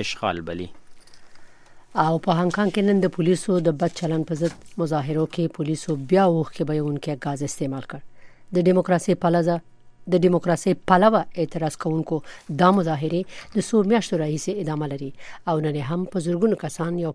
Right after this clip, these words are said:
Speaker 2: پارک ته غوښتي وو، خو پولیسو نه پرېښودل، ځکه چې د مظاهرې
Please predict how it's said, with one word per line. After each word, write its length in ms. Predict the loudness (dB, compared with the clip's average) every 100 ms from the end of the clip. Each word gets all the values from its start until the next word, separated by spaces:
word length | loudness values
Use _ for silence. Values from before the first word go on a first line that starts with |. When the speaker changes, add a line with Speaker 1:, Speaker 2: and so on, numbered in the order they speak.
| -4
Speaker 2:
پارک 200 | -6 -6
ته 40 | -4
غوښتي 240 | -4 2 2
وو، 100 | 2 -2 -10 -6
خو 140 | -2 0
پولیسو 300 | 0 -2 2
نه 160 | 4
پرېښودل، 460 | 4 0 -2 -4 -2 -4
ځکه 140 | -4 -2
چې 60 | -2 -2
د 80 |
مظاهرې 440 | -4 -6 -4 -4